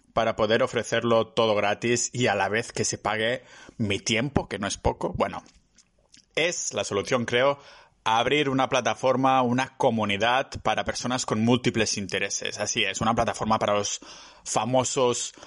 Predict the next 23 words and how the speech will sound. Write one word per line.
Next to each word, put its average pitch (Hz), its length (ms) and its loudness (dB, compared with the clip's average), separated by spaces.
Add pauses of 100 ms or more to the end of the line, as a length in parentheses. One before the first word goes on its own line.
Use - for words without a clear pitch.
(200)
multidisciplinares, 147 1300 0
los 107 280 -2
multipotenciales, 127 1120 2
los 120 160 0
generalistas, 110 800 -2
los 117 160 -4
multidisciplinarios, 110 1400 -2
los 110 180 0
curiosos, 139 800 0 (380)
la 131 160 2
gente 185 300 -2
guapa 123 280 4
e 120 40 2
inteligente 113 580 -4
como 101 160 0
vosotros. - 640 -2 (200)
<laughs> - 220 -6
Sueno 123 460 0 (420)
como 117 240 2
a 101 40 6
vuestra 101 340 0
madre, 92 280 -2
¿no? - 240 -6